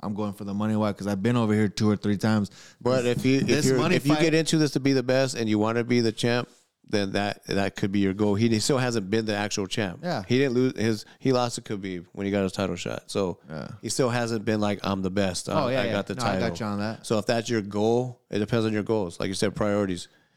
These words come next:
Speaker 1: Yeah.
Speaker 2: Like, is my goal, like, to be
Speaker 1: But
Speaker 2: the best or consider the best
Speaker 1: I
Speaker 2: and
Speaker 1: think
Speaker 2: get this
Speaker 1: McGregor,
Speaker 2: belt?
Speaker 1: McGregor was a two and one. It's on the
Speaker 2: He has
Speaker 1: way.
Speaker 2: his own
Speaker 1: It's
Speaker 2: fucking
Speaker 1: on,
Speaker 2: belt.
Speaker 1: it's on the way to the top. It was a two and one.
Speaker 2: Yeah.
Speaker 1: 'Cause he's gonna get
Speaker 2: Yeah, he
Speaker 1: more.
Speaker 2: beat him
Speaker 1: He's gonna
Speaker 2: twice.
Speaker 1: be, he's gonna get more out of beating McGregor than he would have been beating out Oliveira at that point.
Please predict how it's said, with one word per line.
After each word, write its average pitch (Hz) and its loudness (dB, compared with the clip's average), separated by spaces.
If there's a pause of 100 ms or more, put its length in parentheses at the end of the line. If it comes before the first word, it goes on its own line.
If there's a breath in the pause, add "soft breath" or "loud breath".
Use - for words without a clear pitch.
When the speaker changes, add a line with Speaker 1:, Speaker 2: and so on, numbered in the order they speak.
Speaker 1:
Yeah. 127 -2
Speaker 2:
Like, 98 0
is 98 -4
my 107 0
goal, 107 0
like, 104 -2
to 104 0
be 104 2
Speaker 1:
But 98 -4
Speaker 2:
the 104 2
best 107 0
or 95 -2
consider 104 -4
the 101 -6
best 104 -2
Speaker 1:
I 104 -4
Speaker 2:
and 98 -4
Speaker 1:
think 120 0
Speaker 2:
get 110 0
this 113 4
Speaker 1:
McGregor, 120 0
Speaker 2:
belt? 107 -6
Speaker 1:
McGregor 113 0
was 107 2
a 98 -2
two 117 2
and 104 4
one. 98 4
It's 104 2
on 107 0
the 107 2
Speaker 2:
He - 4
has 107 4
Speaker 1:
way. 110 2
Speaker 2:
his 113 4
own 117 2
Speaker 1:
It's 113 -8
Speaker 2:
fucking 123 0
Speaker 1:
on, 123 2
Speaker 2:
belt. 143 2 (160)
Speaker 1:
it's 120 -4
on 120 0
the 110 0
way 113 2
to 113 -4
the 104 -4
top. 98 -4
It - -8
was 104 -6
a 101 -6
two - -6
and 107 0
one. 95 -10
Speaker 2:
Yeah. - -20 (460)
Speaker 1:
'Cause 98 -2
he's 104 2
gonna 104 2
get 104 0
Speaker 2:
Yeah, 117 4
he 107 2
Speaker 1:
more. 113 0
Speaker 2:
beat 113 2
him 104 0
Speaker 1:
He's - -2
gonna 107 2
Speaker 2:
twice. 127 -2
Speaker 1:
be, 120 0
he's 120 -4
gonna 117 -2
get 110 0
more 113 2
out 113 -2
of 104 -8
beating 110 -6
McGregor 107 -6
than 101 -2
he 101 -2
would 101 -2
have 98 -6
been 98 -6
beating 98 2
out 95 -2
Oliveira 95 -2
at 90 -2
that 87 -2
point. 87 -4